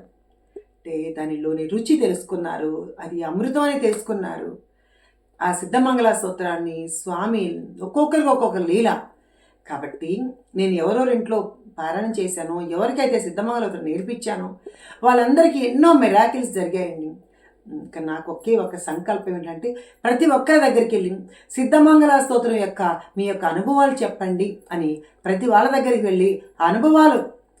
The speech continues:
నేను వాళ్ళ దగ్గర తీసుకొని ఈ యొక్క వీడియోలో అందరికీ ఈ యొక్క YouTube-లో పెట్టాలనేది ఒక సంకల్పం కలిగింది.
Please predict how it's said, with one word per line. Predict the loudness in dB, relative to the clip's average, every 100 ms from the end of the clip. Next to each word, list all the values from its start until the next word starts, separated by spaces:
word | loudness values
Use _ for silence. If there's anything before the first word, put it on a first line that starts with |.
| -10
నేను | -4 -2
వాళ్ళ | -2 -4
దగ్గర | -6 -8
తీసుకొని | -6 -8 -6 -6 -6 -8 -16 _ -20 -16
ఈ |
యొక్క | -14 -8
వీడియోలో | -4 -2 0 0 -2 -8 -16 _ -10
అందరికీ | -6 -6 -6 -4 -4 -6 -16 _ -12
ఈ | -8
యొక్క | -6
YouTube-లో | -4 -4 -2 -4
పెట్టాలనేది | -4 -6 -2 -2 -2 -6 -10 -14 _
ఒక | -14
సంకల్పం | -10 -8 -8 -8 -8 -8 -10
కలిగింది. | -10 -8 -8 -10